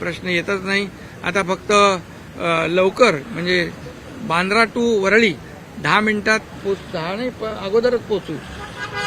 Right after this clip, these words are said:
त्यामुळे काही लोकांना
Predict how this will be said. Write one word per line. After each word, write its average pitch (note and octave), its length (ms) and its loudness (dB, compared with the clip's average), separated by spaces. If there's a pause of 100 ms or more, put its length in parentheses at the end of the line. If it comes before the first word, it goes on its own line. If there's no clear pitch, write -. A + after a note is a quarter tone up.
(1600)
त्यामुळे G3 320 4
काही G3+ 300 4
लोकांना A3 640 2